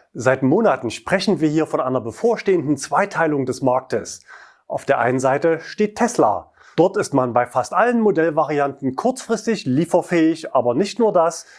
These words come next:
die Lager scheinen noch so gut gefüllt zu sein, offenbar zu gut. Die Preissenkung im Januar und die Rabatte der Quartalsrallye der letzten Tage und Wochen führten bei einigen Modellen zu Preisnachlässen von insgesamt über zwanzig Prozent.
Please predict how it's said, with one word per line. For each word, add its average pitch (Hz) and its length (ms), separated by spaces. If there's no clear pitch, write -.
die 131 100
Lager 165 360
scheinen 143 400
noch 127 160
so 214 180
gut 233 160
gefüllt 190 380
zu 185 100
sein, 165 380
offenbar 147 680
zu 233 240
gut. 127 420
Die 160 80
Preissenkung 214 580
im 175 120
Januar 180 360
und 156 160
die 165 60
Rabatte 202 480
der 151 140
Quartalsrallye 175 760
der 143 140
letzten 180 340
Tage 165 300
und 147 280
Wochen 196 280
führten 160 420
bei 131 220
einigen 220 380
Modellen 151 420
zu 131 180
Preisnachlässen 180 920
von 156 220
insgesamt 180 600
über 226 320
zwanzig 147 500
Prozent. 131 520